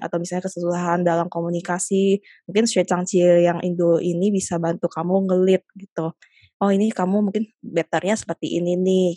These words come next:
gitu. Mungkin kamu better-nya ikut jurusan acaranya ini, karena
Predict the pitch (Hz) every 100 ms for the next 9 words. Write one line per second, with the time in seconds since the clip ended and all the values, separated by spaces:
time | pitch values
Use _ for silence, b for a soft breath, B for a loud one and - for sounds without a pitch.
0 | - 156 - 160 156 b b b - 190
1 | - 226 226 202 226 208 175 170 175 214
2 | 202 185 170 170 - 170 165 180 _ _
3 | _ - 180 160 165 175 - 214 220 196
4 | 180